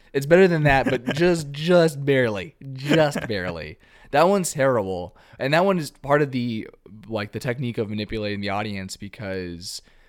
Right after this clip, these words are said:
Speaker 1: they do a lot of, like, love movie tropes and cliches, and they look at each other, and you can tell they're falling for each
Speaker 2: They're
Speaker 1: other,
Speaker 2: both
Speaker 1: and the
Speaker 2: wet.
Speaker 1: music swells.
Speaker 2: You know, they get, they get wet, and they gotta dry each other off. And
Speaker 1: They get wet.
Speaker 2: And they, <laughs> oh, oh, yeah.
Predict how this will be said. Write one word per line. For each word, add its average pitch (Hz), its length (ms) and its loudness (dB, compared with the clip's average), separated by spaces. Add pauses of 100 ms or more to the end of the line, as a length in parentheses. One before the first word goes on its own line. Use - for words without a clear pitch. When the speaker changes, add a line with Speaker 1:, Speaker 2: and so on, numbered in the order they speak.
(360)
Speaker 1:
they 131 140 -2
do 139 160 -2
a - 20 0
lot 123 160 0
of, 117 140 -6
like, 101 420 -8
love 117 340 0
movie 104 960 -6 (420)
tropes 190 440 -4
and 117 100 -8
cliches, 160 920 -2
and 101 260 -10
they 98 120 -6
look 123 220 -6
at 135 80 -2
each 127 220 -6
other, 127 380 -2
and 120 160 -6
you 131 100 -2
can 127 160 -6
tell 131 220 -2
they're 120 80 -2
falling 131 400 -4
for 135 160 -8
each 127 160 -8
Speaker 2:
They're 143 100 -8
Speaker 1:
other, 131 240 -2
Speaker 2:
both 165 160 2
Speaker 1:
and 110 100 -6
the - 40 -6
Speaker 2:
wet. 156 140 2
Speaker 1:
music 120 220 -2
swells. 131 460 -4
Speaker 2:
You 127 60 2
know, 147 140 0
they 147 120 -2
get, 185 160 -6
they 160 100 -2
get 156 160 0
wet, 151 260 -2
and 151 60 -10
they 151 80 -4
gotta 143 200 -4
dry 147 240 -4
each 151 180 -6
other 143 220 -4
off. 143 160 -4
And 160 80 -4
Speaker 1:
They 131 80 2
get 226 180 6
wet. 139 300 6
Speaker 2:
And 160 100 2
they, 175 300 2 (200)
<laughs> - 200 -12
oh, 151 180 -8 (200)
oh, 147 100 -4
yeah. 117 240 -8